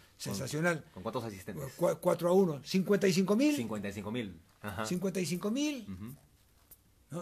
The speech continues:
Speaker 1: Ahora, ¿cuál, cuánto hay?
Speaker 2: Treinta y ocho mil,
Speaker 1: Claro,
Speaker 2: sí.
Speaker 1: pero por, por supuesto.
Speaker 2: Sí,
Speaker 1: Y en
Speaker 2: se han
Speaker 1: to-, en
Speaker 2: achicado.
Speaker 1: to-, en todo, en todo el mundo es así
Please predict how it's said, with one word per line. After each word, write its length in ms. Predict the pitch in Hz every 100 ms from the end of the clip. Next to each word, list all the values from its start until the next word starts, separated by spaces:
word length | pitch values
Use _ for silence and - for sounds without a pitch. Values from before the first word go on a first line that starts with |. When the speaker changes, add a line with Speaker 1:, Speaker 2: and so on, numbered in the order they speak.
| -
Speaker 1:
Ahora, 320 | 170 208 214
¿cuál, 160 | 202 196
cuánto 200 | 202 214
hay? 140 | 202 - -
Speaker 2:
Treinta 240 | 117 104
y 60 | 101
ocho 140 | 98
mil, 600 | 110 117 123 123 117 101 -
Speaker 1:
Claro, 420 | 190 202 196 160 -
Speaker 2:
sí. 160 | 190 -
Speaker 1:
pero 140 | 160 151
por, 160 | 175
por 140 | 170 151
supuesto. 420 | 170 262 277 - - - -
Speaker 2:
Sí, 80 | 87 82
Speaker 1:
Y 60 | 135
en 60 | 170
Speaker 2:
se 0 |
han 40 |
Speaker 1:
to-, 100 | 220
en 40 | 170
Speaker 2:
achicado. 180 | 151 -
Speaker 1:
to-, 60 | -
en 140 | 143
todo, 280 | - 220 196
en 160 | 139 135
todo 140 | 196
el 60 | 190
mundo 220 | 202 185
es 60 |
así 240 | 165 196